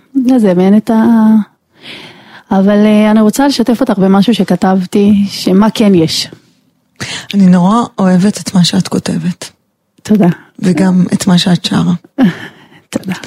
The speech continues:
Speaker 2: ואני רוצה שתדברי איתנו עוד מעט על, על מה קורה בבורות האלה, שמשם יוצרת לפעמים, אמ, אישה יוצרת. מה-, מהבורות של הכאבים, היא יכולה גם ליצור משמחה, אבל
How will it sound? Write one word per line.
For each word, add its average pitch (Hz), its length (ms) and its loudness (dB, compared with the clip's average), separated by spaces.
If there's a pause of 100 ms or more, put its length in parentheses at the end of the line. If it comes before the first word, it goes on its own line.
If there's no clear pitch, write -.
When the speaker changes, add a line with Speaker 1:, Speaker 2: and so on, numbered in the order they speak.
(420)
Speaker 2:
ואני 180 200 4
רוצה 170 200 0
שתדברי 180 460 0
איתנו 165 380 2
עוד 160 160 0
מעט 165 380 0
על, 160 260 0
על 175 160 2
מה 175 140 2
קורה 170 280 -2
בבורות 156 760 0
האלה, 196 320 2
שמשם 180 680 0
יוצרת 180 540 -2
לפעמים, 175 520 2 (640)
אמ, 160 680 2 (140)
אישה - 260 -2
יוצרת. 220 640 -2 (320)
מה-, 170 240 2
מהבורות 180 580 0
של 233 140 0
הכאבים, 196 640 0
היא 220 100 0
יכולה 254 300 0
גם 320 100 -6
ליצור 208 280 0
משמחה, 180 560 0
אבל 170 220 2